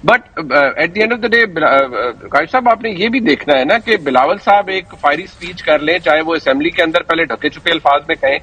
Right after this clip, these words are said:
कि किस तरह की सियासत, uh, छोड़ के जाना चाहते हैं ये, uh, बुजुर्ग साहिबान, uh, उनके लिए या मरियम नवाज शरीफ साहिबा के लिए। दूसरी बात ये है कि फिर वो आके ये कहना कि सत्तर साल के बाबों से ज-, अब, अब जान छूटनी चाहिए और इनको घर में बैठ के अल्लाह अल्लाह करना चाहिए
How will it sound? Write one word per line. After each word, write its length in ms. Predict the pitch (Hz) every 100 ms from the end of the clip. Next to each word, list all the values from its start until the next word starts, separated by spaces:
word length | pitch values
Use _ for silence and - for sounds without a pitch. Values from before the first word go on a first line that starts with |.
| - -
कि 80 | 151
किस 220 | 175 165
तरह 160 | 185 175
की 140 | 170
सियासत, 720 | 160 143 147 156 - 151 151
uh, 80 | 139
छोड़ 180 | 147 139
के 120 | 151
जाना 220 | 127 127
चाहते 380 | 143 143 127 139
हैं 140 | 135 139
ये, 220 | 131 131
uh, 580 | - - - - 117 113
बुजुर्ग 320 | 123 139 135
साहिबान, 520 | 135 127 120 123 110
uh, 100 | 104
उनके 420 | 107 135 135 147
लिए 180 | 135 139
या 240 | 135 127
मरियम 300 | 123 120 135
नवाज 320 | 135 127 117 113
शरीफ 200 | 135 123
साहिबा 300 | 120 117 127
के 140 | 120
लिए। 220 | 107 123 - - - -
दूसरी 280 | 135 - 196
बात 240 | 202 190 190
ये 180 | 190 185
है 120 | 202
कि 100 | 190
फिर 180 | 196 196
वो 120 | 190
आके 340 | 175 170 185 180
ये 60 |
कहना 320 | 170 180 175
कि 120 | 170 170
सत्तर 280 | 151 170
साल 240 | 165 165 156
के 100 | 156
बाबों 300 | 123 120 143
से 160 | 156
ज-, 80 | 131
अब, 380 | - 117 117 104
अब 240 | 85 85
जान 220 | 107 117 131
छूटनी 300 | 131 147 143
चाहिए 320 | 135 131 135
और 160 | 131
इनको 200 | 131 131
घर 200 | 120 110
में 60 | 131
बैठ 160 | 123 -
के 100 | 120
अल्लाह 180 | 120
अल्लाह 160 | 127 127
करना 320 | 123 113 120
चाहिए 360 | 117 113 113